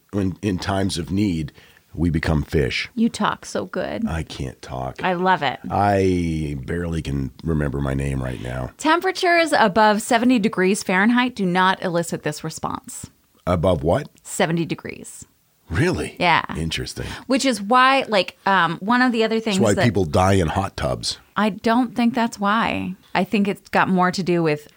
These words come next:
Speaker 2: wine coolers.
Speaker 1: Or Zima. They should bring Zima back.
Speaker 2: <laughs> I think they did.
Speaker 1: Really? Did
Speaker 2: Yeah,
Speaker 1: they?
Speaker 2: I think it went away again.
Speaker 1: Yeah, no, that was awful. I,
Speaker 2: Though
Speaker 1: I used it to clean my paintbrushes.
Speaker 2: I think that's the best possible use for
Speaker 1: <laughs>
Speaker 2: it.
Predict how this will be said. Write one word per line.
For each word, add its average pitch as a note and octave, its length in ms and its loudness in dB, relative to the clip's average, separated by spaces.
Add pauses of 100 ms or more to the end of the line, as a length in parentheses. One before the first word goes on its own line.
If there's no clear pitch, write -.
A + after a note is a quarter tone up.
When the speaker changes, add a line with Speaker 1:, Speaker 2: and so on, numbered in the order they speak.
Speaker 2:
wine E3 320 4
coolers. C3+ 720 -4 (500)
Speaker 1:
Or A2 180 4
Zima. G2 580 2 (220)
They F#3+ 100 6
should F#3 200 4
bring D#3 200 8
Zima G#2+ 380 6
back. C#2+ 480 -2
Speaker 2:
<laughs> - 40 -2
I A#3 60 2
think D#4 220 -2
they A#4+ 160 4
did. A#3 500 4
Speaker 1:
Really? E3+ 300 4
Did C3 160 4
Speaker 2:
Yeah, G3+ 260 6
Speaker 1:
they? D3 60 4
Speaker 2:
I - 20 -2
think G#3+ 160 0
it G3+ 140 0
went F#3 240 2
away F3 240 2
again. D3 440 -2
Speaker 1:
Yeah, D2+ 280 0
no, D#2 160 0
that D#2 240 -2
was C#2+ 180 -2
awful. B1 480 -4 (140)
I, - 100 6
Speaker 2:
Though A#3+ 180 2 (100)
Speaker 1:
I A#2 120 4
used C3 280 6
it G2 100 0
to F#2 80 -2
clean G#2 240 4
my E2+ 160 4
paintbrushes. C#2+ 920 -2 (380)
Speaker 2:
I F#3 80 -2
think F#3+ 180 -4
that's F3+ 220 -2
the G#3+ 80 -2
best F3+ 260 0
possible E3+ 440 2
use D#3+ 380 2
for D3+ 200 2
Speaker 1:
<laughs> - 20 0
Speaker 2:
it. D3 200 0